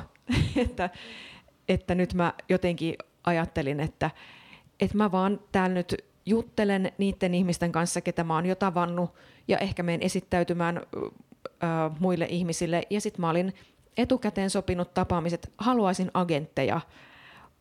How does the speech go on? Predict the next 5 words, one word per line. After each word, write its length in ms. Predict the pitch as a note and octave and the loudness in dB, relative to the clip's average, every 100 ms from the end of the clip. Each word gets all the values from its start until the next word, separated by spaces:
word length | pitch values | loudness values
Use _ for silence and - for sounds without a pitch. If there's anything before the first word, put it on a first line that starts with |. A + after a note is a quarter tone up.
| _ - - | _ -8 -2
ö, 320 | D#3+ A#2+ D#3+ - - | 0 0 -2 -4 -4
tietyille 440 | D#3+ - D#3+ D3+ - | -2 0 0 0 0
alueille. 600 | D#3 D3+ D#3 D#3 C#3+ F#3 - _ _ - | 0 0 0 -2 -2 -4 -6 _ _ -6
Ja 240 | - - - _ _ _ _ _ _ - | -4 -4 -6 _ _ _ _ _ _ -4
sitten 360 | E3 - G3 | -2 2 0